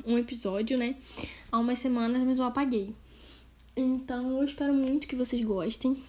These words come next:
porque eu tô fechando uma temporada. E eu vou escrever mais, porque eu quero textos novos agora pra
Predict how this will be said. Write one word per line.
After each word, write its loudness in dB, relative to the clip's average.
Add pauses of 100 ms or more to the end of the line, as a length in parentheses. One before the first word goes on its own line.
(100)
porque -4
eu -2
tô -2
fechando -2
uma 0
temporada. -2 (880)
E 4
eu 6
vou 6 (680)
escrever -2
mais, -4
porque -6
eu -4
quero -4
textos -4
novos -2
agora -6
pra -12